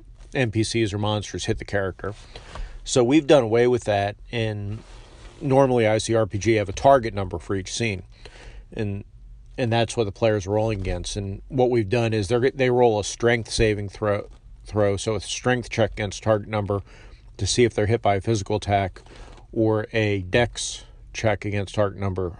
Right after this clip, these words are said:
for a missile attack. And 'cause in a setting like, you know, you look at, like, the French Indian War, eighteenth century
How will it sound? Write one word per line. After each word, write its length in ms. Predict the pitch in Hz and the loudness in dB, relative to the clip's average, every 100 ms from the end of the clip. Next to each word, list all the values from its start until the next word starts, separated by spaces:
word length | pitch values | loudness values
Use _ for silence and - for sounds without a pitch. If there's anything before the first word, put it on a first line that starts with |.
| - | -16
for 340 | - 113 98 | -4 0 0
a 100 | 87 - | -2 -2
missile 300 | 131 135 95 | 0 0 -2
attack. 360 | - 85 - - - - - - - - - - - - - - 123 - - - - - - - | -6 -8 -10 -20 -20 -20 -20 -20 -20 -20 -20 -20 -20 -20 -20 -14 -12 -12 -14 -20 -18 -18 -18 -10
And 300 | - 127 113 - - - - | 0 0 0 -8 -20 -20 -4
'cause 240 | - 160 127 | 4 6 6
in 80 | |
a 60 | 131 | 2
setting 340 | - 147 139 | 6 6 6
like, 220 | 127 131 123 - | 4 4 2 -4
you 160 | 139 | -2
know, 80 | 117 | 0
you 200 | 104 123 | 2 2
look 100 | 117 | 4
at, 60 | 113 | 4
like, 160 | 117 | 0
the 60 | - | 0
French 280 | 123 120 117 | 0 0 0
Indian 300 | 107 98 104 | -4 -2 0
War, 400 | 143 135 107 104 - | 2 4 2 -2 -2
eighteenth 380 | 123 - 113 - | -2 0 -4 -2
century 480 | 117 107 110 98 | -2 -2 -2 -2